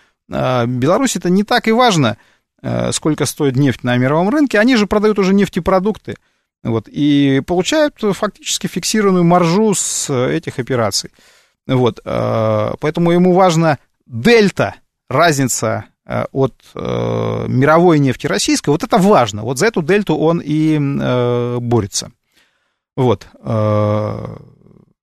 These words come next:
ещё раз, значит, возвращаемся к математике. Итак,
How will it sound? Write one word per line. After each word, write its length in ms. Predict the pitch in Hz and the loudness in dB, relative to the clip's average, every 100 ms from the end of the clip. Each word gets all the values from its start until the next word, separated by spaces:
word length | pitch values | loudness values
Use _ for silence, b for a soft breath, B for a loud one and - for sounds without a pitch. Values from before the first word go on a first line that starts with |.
| _ _ _ _ _ _ _ _ _ _ _ _ _ _ _ _ - - _ _ _ _ _ _ - | _ _ _ _ _ _ _ _ _ _ _ _ _ _ _ _ -20 -20 _ _ _ _ _ _ -6
ещё 220 | 180 269 | -2 2
раз, 120 | 220 | 2
значит, 220 | 156 151 139 | 0 -2 0
возвращаемся 500 | 139 147 185 185 - | 0 0 0 0 -2
к 60 | |
математике. 520 | 156 - 123 - - | -6 -2 -2 -4 -10
Итак, 340 | 135 117 - | -2 -2 -2